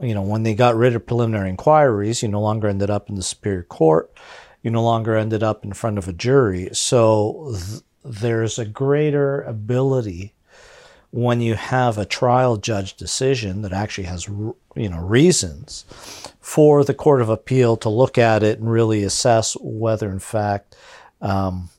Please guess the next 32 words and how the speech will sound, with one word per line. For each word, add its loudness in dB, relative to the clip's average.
anything -2
that -6
happened -4
mattered. -2
When 4
it's 0
a 4
jury 4
and -2
it's -6
just -4
a -2
guilty, 0
not -2
guilty, -2
uh, -4
it's -6
a -4
black 2
box. -6
So 0
in -4
that 2
instance, -4
it's -12
a -6
little 2
easier -4
to -2
make -2
the 0
argument 0